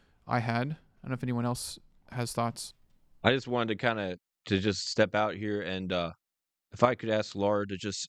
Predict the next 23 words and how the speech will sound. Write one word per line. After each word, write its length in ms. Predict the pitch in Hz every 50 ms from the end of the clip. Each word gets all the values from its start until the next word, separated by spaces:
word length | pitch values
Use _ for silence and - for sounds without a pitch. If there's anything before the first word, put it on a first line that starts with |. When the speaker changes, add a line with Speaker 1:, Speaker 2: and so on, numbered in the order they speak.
| - _
Speaker 2:
uh, 160 | 95 92 90 92
share 320 | - - - 113 110 98
a 40 | 92
little 280 | 92 107 110 107 95
more 240 | 92 90 98 107 110
of 80 | 117 107
her 100 | 107 98
testimony 800 | - - 104 101 - - - - 98 95 95 92 92 92 90 -
as 220 | 85 95 92 -
regards, 580 | 98 92 87 82 98 95 90 90 90 87 - - -
um, 340 | - 90 85 82 82 82 - _ _ _ _ _ - _ _ _ _ _ _ - - _
just 180 | - 156 - 156
what 180 | 190 202 -
happened 540 | - - - 110 127 - - 127 113 95 78 - -
after 400 | - 95 110 113 - - 160 151
that 160 | 151 151 143
experience 480 | 147 - - - - 147 147 147 -
of 100 | 147 139
baptism 580 | 127 143 139 143 - - 143 131 135 143 139 139 -
in 100 | - 131
the 80 | 131 127
Spirit, 440 | - - - 143 143 143 147 131 - _ -
because 420 | 107 101 - 123 110 98 -